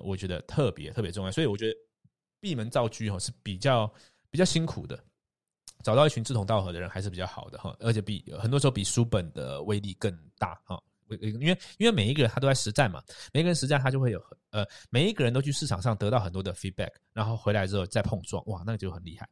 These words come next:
OK，这第，第二个 solution，啊。那第三个呢，就是说，呃，把自己的行为模式哦，呃，学习模式哦，调到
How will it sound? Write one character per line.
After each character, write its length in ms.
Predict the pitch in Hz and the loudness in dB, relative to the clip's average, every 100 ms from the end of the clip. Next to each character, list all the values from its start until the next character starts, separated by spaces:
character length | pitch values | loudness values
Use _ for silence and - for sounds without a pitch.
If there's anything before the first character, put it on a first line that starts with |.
| - | -10
OK， 160 | 98 | -6
这 100 | 110 | -4
第， 240 | 135 160 135 | -2 0 -2
第 180 | 180 | 0
二 80 | 160 | 0
个 120 | 98 | 0
solution， 480 | 95 95 98 92 - - _ | -6 -8 -8 -8 -12 -16 _
啊。 140 | 104 - _ _ _ _ _ | -14 -14 _ _ _ _ _
那 80 | - | -4
第 140 | 262 254 | 0 2
三 240 | 240 240 | 4 4
个 80 | 214 | 4
呢， 140 | 151 | 4
就 100 | 160 | 4
是 60 | 165 | 2
说， 200 | 156 151 - - _ | 0 -4 -8 -20 _
呃， 240 | 123 113 - _ _ _ _ _ _ | 4 4 2 _ _ _ _ _ _
把 180 | - 110 | 4 4
自 140 | 139 | 2
己 100 | 240 | 2
的 160 | 120 90 | 2 2
行 180 | - 123 | 2 2
为 120 | 127 | 4
模 180 | 117 113 | 4 2
式 140 | - | 2
哦， 240 | 117 64 - - | 0 -2 -10 -4
呃， 300 | 113 98 - | 0 0 2
学 160 | 151 | 2
习 120 | 156 | 4
模 140 | 139 135 | 4 2
式 100 | 143 | 2
哦， 80 | 143 | 2
调 200 | - 135 | 4 4
到 220 | 156 | 4